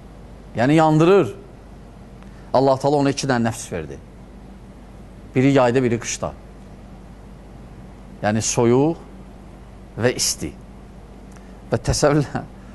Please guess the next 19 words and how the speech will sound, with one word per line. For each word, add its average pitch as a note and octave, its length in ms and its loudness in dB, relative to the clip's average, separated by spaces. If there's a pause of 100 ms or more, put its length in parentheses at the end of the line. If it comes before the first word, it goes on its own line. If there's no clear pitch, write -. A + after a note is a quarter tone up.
(280)
cəhənnəm C3 540 -2 (100)
öz B2+ 220 -4
istisindən B2+ 580 -6
şikayət A2+ 420 -2
elədi C#2 260 -10 (180)
Allaha. D#2 340 -6 (3000)
Və C3+ 140 6 (220)
Peyğəmbər C#3 420 2
sallallahu C#3 420 2
əleyhi B2+ 80 -6
və C#3+ 60 -2
səlləm C3 180 0
buyurur C3 320 2
ki, D#3 180 2 (2250)
yayda D3 360 6
o E3+ 200 4
istini E3 420 0
hiss E3+ 280 0
eləyəndə E3 420 4